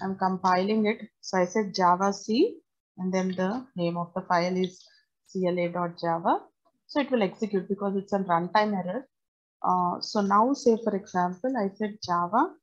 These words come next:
and then C L A, and then I said twenty and thirty and forty. So I have given three arguments. And now you can see that, uh, so it is printing twenty,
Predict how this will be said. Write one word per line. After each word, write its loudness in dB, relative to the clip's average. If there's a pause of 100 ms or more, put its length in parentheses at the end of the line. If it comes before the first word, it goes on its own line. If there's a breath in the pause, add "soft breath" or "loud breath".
(420 soft breath)
and 0
then 0
C 0
L 2
A, 0 (400)
and -2
then 0
I 0
said -4 (100)
twenty -2
and -2 (100)
thirty -6
and -4 (140)
forty. 0 (140)
So 2
I 2
have -4
given -2
three 0
arguments. -4 (520)
And 2
now 6
you 2
can -4
see -2
that, 2 (360)
uh, 4
so -2
it 0
is -4
printing -2
twenty, -2